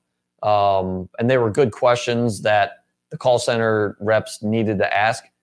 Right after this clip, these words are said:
It wasn't worth my time. So I started with, this was where I guess the bigger transition happened was, um,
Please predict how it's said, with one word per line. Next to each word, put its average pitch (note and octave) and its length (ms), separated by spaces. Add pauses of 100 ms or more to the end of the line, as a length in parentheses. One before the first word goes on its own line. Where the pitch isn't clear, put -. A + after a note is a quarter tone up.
(600)
It A2 100
wasn't A#2 280
worth A2 180
my G2 140
time. F#2 420
So A2+ 560 (420)
I B2+ 340
started B2+ 540
with, A#2 440
this A#2+ 200
was B2+ 120
where A2+ 540
I A2 60
guess G#2+ 200
the A2 80
bigger A2+ 280
transition G#2 600
happened G#2 360
was, G2 520 (420)
um, F2+ 880